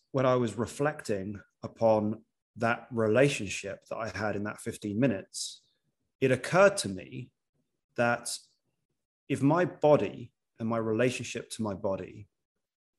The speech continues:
was scaled to a society, it stands to reason that if those cells were to have personal feelings about how I relate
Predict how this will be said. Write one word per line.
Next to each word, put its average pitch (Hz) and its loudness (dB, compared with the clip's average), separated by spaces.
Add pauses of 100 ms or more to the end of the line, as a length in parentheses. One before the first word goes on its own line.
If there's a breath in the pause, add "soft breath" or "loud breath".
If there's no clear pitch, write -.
was 107 2
scaled 117 4 (120)
to 107 -4 (240)
a 113 -10
society, 113 0 (1200)
it 143 -2
stands 160 4
to 151 -4
reason 120 0 (640)
that 120 -2
if 117 -4
those 151 4
cells 107 2
were 110 -4
to 107 -8
have 104 -2
personal 120 2
feelings 101 -2
about 110 -2 (200)
how 123 2
I 120 2
relate 113 2